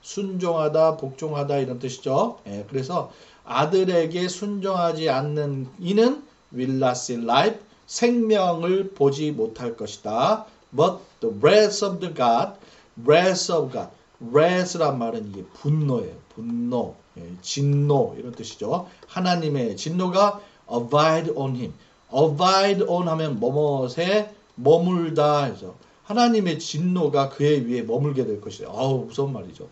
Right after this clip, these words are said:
그죠? 예. 삼십육 절 전체 보십니다. He who believes in the Son, 아들을 믿는 그는 has eternal life, 영생을 갖는다. But he who does not obey the Son,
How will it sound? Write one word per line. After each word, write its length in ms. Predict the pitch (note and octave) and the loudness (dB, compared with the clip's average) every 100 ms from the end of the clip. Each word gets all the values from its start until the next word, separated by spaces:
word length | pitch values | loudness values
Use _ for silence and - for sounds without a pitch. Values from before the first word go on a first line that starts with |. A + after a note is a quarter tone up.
| - | -12
그죠? 220 | C#3 A#3 - | -10 -12 -16
예. 40 | E2+ D2+ - - - | -20 -20 -20 -20 -18
삼십육 400 | - D#3 D3+ C3+ | -10 -6 -6 -6
절 100 | B2 | -6
전체 240 | B2 C3 B2 | -8 -4 -4
보십니다. 580 | A2 G2+ F2+ G#2 F#3 - - - | -6 -10 -8 -6 -6 -8 -20 -18
He 180 | - A3 | -2 2
who 200 | G#3+ G3+ | 4 4
believes 400 | C#3 D#3+ F3 - | 2 0 -2 -4
in 80 | D#3+ | -2
the 100 | D3 | -2
Son, 360 | - B2+ F3 G#3 - - - | 2 2 2 -2 -10 -20 -20
아들을 680 | - A2 D#3+ F3+ A3 A#3 A3+ | -10 -4 -2 0 2 4 2
믿는 640 | G3+ G3+ G3+ G3+ G3+ G3 F#3 | 0 -2 -2 -2 -2 -4 -6
그는 560 | E3+ E3+ D#3 F3+ A#3+ - _ _ - | -6 -2 0 0 -2 -6 _ _ -6
has 260 | D3 D3+ D3+ | 0 2 2
eternal 460 | C#3+ C#3 D#3+ D#3 D3+ | -2 -2 -4 0 2
life, 400 | B2+ C3+ F3+ C3 | 2 0 -2 -2
영생을 720 | C3 D#3 F#3+ F#3 G#3 G3+ G3+ | 0 0 -4 -4 -4 -4 -6
갖는다. 800 | A#2+ A#2 G#2 F#2+ G2+ D#3+ G3+ G#3 - _ | -8 -8 -6 -6 -4 -2 -4 -8 -18 _
But 260 | C#3 C#3 - | -6 -6 -2
he 140 | A3+ | -2
who 220 | G#3 G3+ | -2 -2
does 260 | D#3 C#3+ D3+ | 0 0 0
not 180 | F3+ F3+ | -4 0
obey 320 | D3 D3 D#3+ | 0 2 0
the 100 | D#3 | 0
Son, 280 | - B2 | -2 -4